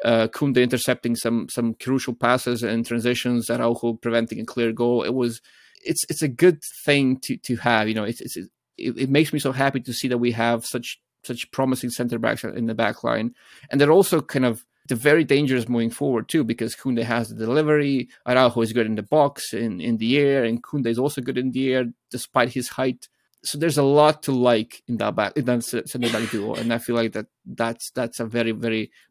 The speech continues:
big positive to take away from this game. And they need more minutes as, as a duo, and this game gave us exactly that. It gave us a taste of what can,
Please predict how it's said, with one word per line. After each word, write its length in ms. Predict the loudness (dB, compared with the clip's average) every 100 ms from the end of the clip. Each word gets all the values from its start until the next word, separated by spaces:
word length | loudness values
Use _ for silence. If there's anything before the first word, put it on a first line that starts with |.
| 0
big 240 | 4 4 2
positive 420 | 0 0 -2 -6
to 80 | -8
take 260 | -8 -6
away 220 | -4 -4 -4
from 160 | -6
this 160 | -8 -6
game. 260 | -6 -6 -8 -16 _
And 200 | 0 2
they 140 | 4 4
need 480 | 4 2 0 -4 -12 -14
more 420 | -4 0 2 2
minutes 400 | 2 0 0 -4
as, 200 | -8 -10
as 180 | -8 -6
a 80 | -4
duo, 400 | -2 -2 -2 -4
and 180 | -6 -4
this 200 | -4 -4
game 460 | -4 -2 -2 -6 -10 _ _ _ -2
gave 220 | 0 0
us 100 | -2
exactly 400 | -6 -4 -6 -8
that. 300 | -12 -12 -12
It 80 | -6
gave 160 | -2 -2
us 80 |
a 80 | -2
taste 440 | -4 0 0 0 -4
of 100 | -4
what 160 | -4
can, 220 | -4 -8